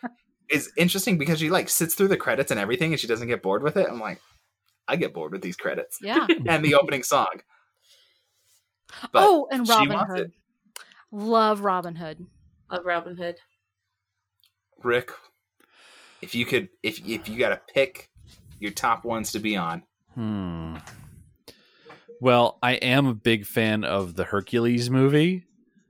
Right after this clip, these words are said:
Speaker 4: because
Speaker 2: Mm.
Speaker 4: there are a lot of really fun parts of that. But I also remember seeing The Lion King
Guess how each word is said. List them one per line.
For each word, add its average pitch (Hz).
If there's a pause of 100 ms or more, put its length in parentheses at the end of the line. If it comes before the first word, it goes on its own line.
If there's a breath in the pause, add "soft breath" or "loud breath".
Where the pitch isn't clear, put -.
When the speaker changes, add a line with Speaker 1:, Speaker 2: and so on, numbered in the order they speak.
(340)
Speaker 4:
because 101
Speaker 2:
Mm. -
Speaker 4:
there 104
are 101
a 101
lot 95
of 90
really 95
fun 95
parts 98
of 90
that. 95 (460)
But 101 (760)
I 113
also 117
remember 104
seeing 101
The 92
Lion 85
King 78